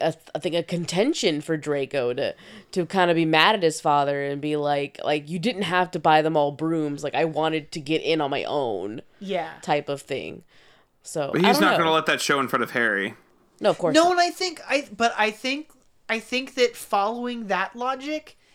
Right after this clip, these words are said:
Speaker 2: it absolutely makes sense. Hi-, well, not, it doesn't, I mean, it's not justified, but it makes sense the reaction he has when Hermione says,
Speaker 1: Yeah, it would make
Speaker 2: "Well,
Speaker 1: him
Speaker 2: everyone
Speaker 1: angry.
Speaker 2: on the Gryffindor team got on, on their own talent."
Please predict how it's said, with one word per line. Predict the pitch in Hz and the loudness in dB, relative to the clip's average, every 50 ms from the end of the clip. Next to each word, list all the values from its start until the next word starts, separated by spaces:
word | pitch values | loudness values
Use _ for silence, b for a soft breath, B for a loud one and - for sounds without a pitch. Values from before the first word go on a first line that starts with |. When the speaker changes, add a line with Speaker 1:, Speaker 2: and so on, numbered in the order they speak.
| _ _ - | _ _ -6
Speaker 2:
it | 233 233 - _ - | -6 -6 -6 _ 0
absolutely | 196 208 208 190 - - 214 208 220 226 208 196 190 | 2 2 2 2 -4 -6 -4 -6 -6 -6 -8 -8 -6
makes | 190 190 185 180 - | -6 -6 -6 -6 -8
sense. | - - 202 196 190 - - - - - _ _ _ _ _ _ _ - - | -4 -4 -4 -4 -4 -8 -12 -12 -12 -14 _ _ _ _ _ _ _ -8 0
Hi-, | 214 208 208 208 208 226 | 4 4 4 4 2 -8
well, | 226 247 247 | -4 -2 0
not, | 240 226 190 | 0 0 0
it | 208 196 | 0 0
doesn't, | 233 233 208 208 - _ | 0 -2 -2 -4 -8 _
I | - 202 | -6 -4
mean, | 202 208 196 | -4 -4 -4
it's | 202 196 190 - | -6 -8 -4 0
not | 220 214 208 185 - | 0 0 0 0 2
justified, | - 208 202 202 - 214 202 - 190 143 156 - 175 | 0 0 0 0 -6 -10 -8 -6 -8 -8 -8 -10 -4
but | 202 208 | -4 -4
it | 208 202 208 | -2 -4 -6
makes | 208 208 214 214 208 - - | -6 -4 -4 -4 -4 -4 -10
sense | - - 214 208 208 - - | -8 -4 -6 -6 -6 -8 -12
the | - 190 | -10 -10
reaction | 185 190 190 185 180 180 - 190 | -6 -4 -2 -2 -4 -4 -10 -14
he | 185 170 | -14 -12
has | 156 175 170 175 170 160 - - b b b b b b b _ | -10 -10 -8 -8 -8 -10 -12 -14 b b b b b b b _
when | 202 202 | -4 -2
Hermione | 185 190 190 190 196 190 190 185 185 | -2 -2 -2 0 0 0 0 -2 -4
says, | - - - 202 190 185 170 160 - | -4 0 2 2 2 2 0 -2 2
Speaker 1:
Yeah, | 185 190 | 4 6
it | 180 | 6
would | 170 | 6
make | 170 202 220 | 6 6 6
Speaker 2:
"Well, | 233 | 6
Speaker 1:
him | 220 | 6
Speaker 2:
everyone | 247 240 - 240 240 220 220 220 226 220 | 6 6 6 6 4 4 2 2 2 4
Speaker 1:
angry. | 214 | 4
Speaker 2:
on | 208 208 208 | 2 2 2
the | 208 190 | 0 -2
Gryffindor | 180 202 214 214 - 254 220 208 196 | 2 0 0 0 0 -2 -2 -2 -2
team | - 220 208 190 | 0 -4 -4 0
got | 185 196 190 | 2 2 4
on, | 190 190 185 | 4 2 2
on | 190 190 | 0 -2
their | 196 190 196 | 0 2 2
own | 190 190 185 | 2 2 0
talent." | 180 - 180 196 226 220 170 110 120 - - | -4 -4 -4 -4 -4 -6 -10 -14 -16 -20 -20